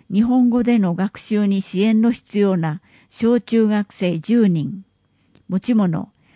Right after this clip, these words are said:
学校の教科書や宿題、筆記用具、飲み物。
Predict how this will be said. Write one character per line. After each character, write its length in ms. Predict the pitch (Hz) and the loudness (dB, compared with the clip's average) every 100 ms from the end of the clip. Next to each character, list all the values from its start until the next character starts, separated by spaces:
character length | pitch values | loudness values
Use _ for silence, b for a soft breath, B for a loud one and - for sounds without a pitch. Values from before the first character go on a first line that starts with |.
| b b | b b
学 260 | 156 214 - | -4 -4 -4
校 220 | - 262 | 0 2
の 200 | 247 240 | 2 0
教 220 | - 240 | 0 0
科 200 | 208 220 | 0 -4
書 180 | - 180 | -2 -2
や 140 | 156 | -2
宿 260 | 180 - 202 | -6 -4 -4
題、 300 | 190 185 - b b b b | -2 -4 -6 b b b b
筆 180 | _ 220 | _ -4
記 260 | - 226 240 | -4 -2 2
用 180 | 226 170 | 2 0
具、 180 | 180 - _ | -6 -20 _
飲 200 | 170 185 | -2 2
み 100 | 214 | 2
物。 340 | 196 165 - | 2 0 -4